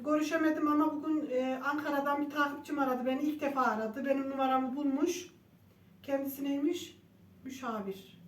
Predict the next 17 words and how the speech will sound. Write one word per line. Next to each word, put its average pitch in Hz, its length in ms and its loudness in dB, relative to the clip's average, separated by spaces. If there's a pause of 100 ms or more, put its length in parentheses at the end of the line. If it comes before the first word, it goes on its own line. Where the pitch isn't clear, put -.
(340)
Bir - 100 -8
teyzem. 262 500 -2 (840)
Müşavirmiş 320 640 4
kendisi. 302 680 0 (200)
<clears throat> 277 300 0
Buradan 311 260 2
ellerinden 311 560 4
öpüyorum. 320 540 2 (720)
E, 262 180 4
numaranı 311 420 4
kayıp-, 311 580 0
kaydettim. 302 720 4
E, 269 180 2
Fulya'nın 320 600 2
telefon 320 380 0
numarasını 311 460 2
istedi. 294 540 0